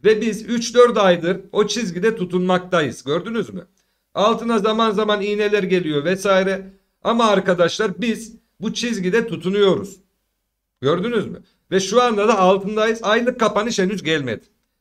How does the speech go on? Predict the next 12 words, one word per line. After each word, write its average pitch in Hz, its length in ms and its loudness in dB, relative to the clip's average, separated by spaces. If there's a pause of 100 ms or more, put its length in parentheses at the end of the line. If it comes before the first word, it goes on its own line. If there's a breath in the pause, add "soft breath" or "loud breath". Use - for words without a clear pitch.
(320)
Sekiz 226 400 0
gün 240 160 -4
sonra 196 600 -2 (600)
on 233 240 0
dokuz 233 400 0
bin 147 160 -2
beş 214 260 2
yüz 208 120 -2
altında 202 560 2
aylık 190 360 2
kapanış 196 480 0
gelirse 175 800 -4